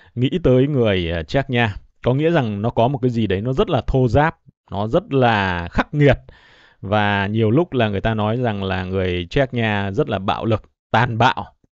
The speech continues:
Tuy nhiên thì, à, dưới cái thời của ông Putin, sau khi cuộc chiến Chechnya, à, hai lần kết thúc,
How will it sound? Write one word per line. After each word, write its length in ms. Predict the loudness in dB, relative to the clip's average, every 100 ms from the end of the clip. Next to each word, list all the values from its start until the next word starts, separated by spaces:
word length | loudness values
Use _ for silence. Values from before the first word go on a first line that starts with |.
| _ _ _ _ _ _ _
Tuy 120 | 0
nhiên 240 | 4 4 4
thì, 340 | 4 4 4
à, 240 | 4 2 2
dưới 200 | 0 0
cái 80 |
thời 240 | 0 2 2
của 80 | 0
ông 140 | 0
Putin, 380 | 0 2 2 0 -6
sau 300 | -2 0 2
khi 220 | 0 2
cuộc 200 | 0 -2
chiến 320 | -2 -4 -4
Chechnya, 840 | -4 -4 -2 -2 -2 -2 -2 -4 -8 _ _ -16
à, 500 | -6 -4 -2 -4 -4
hai 200 | -2 0
lần 240 | 0 -2 -8 -6
kết 140 | -4
thúc, 200 | -2 -4